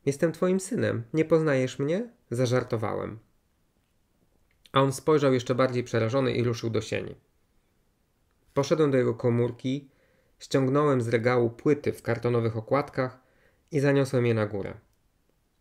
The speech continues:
Mama drzemała. Ostatnio zdarzało jej się to coraz częściej i jeszcze jak się skaleczyła, to krew z niej wyciekała strasznie długo.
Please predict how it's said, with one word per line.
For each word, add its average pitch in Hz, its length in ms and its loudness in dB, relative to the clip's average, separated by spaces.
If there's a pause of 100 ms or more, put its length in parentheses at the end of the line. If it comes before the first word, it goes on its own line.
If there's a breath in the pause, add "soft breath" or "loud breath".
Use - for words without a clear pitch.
(300)
Mama 131 240 2
drzemała. 110 560 -2 (1000)
Ostatnio 139 420 0
zdarzało 131 460 2
jej 123 100 2
się 120 120 -8
to 127 160 -2
coraz 143 460 -2
częściej 131 680 -2 (880)
i 135 80 -6
jeszcze 135 240 0
jak 123 100 2
się 135 120 -4
skaleczyła, 123 880 0
to 127 100 -6
krew 180 260 4
z 147 40 -6
niej 135 180 0
wyciekała 143 480 0
strasznie 180 440 -4
długo. 107 340 -4